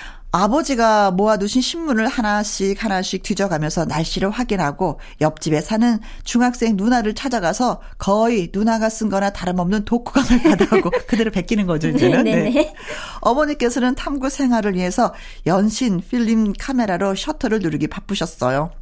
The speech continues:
Speaker 1: 수수깡이나 재활용품으로 로봇을 만드느라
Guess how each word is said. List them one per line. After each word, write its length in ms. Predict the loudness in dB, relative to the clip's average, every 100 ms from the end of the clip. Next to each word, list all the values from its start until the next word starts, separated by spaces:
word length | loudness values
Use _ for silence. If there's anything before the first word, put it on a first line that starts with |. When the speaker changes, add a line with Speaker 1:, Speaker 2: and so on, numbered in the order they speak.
| -16 -14 -14 -12 -10
Speaker 1:
수수깡이나 760 | -6 -2 -2 0 0 2 2 2
재활용품으로 1000 | 0 0 2 0 -2 -2 -2 0 2 2
로봇을 500 | 2 0 0 -2 -2
만드느라 640 | -2 -2 -2 -2 -2 -2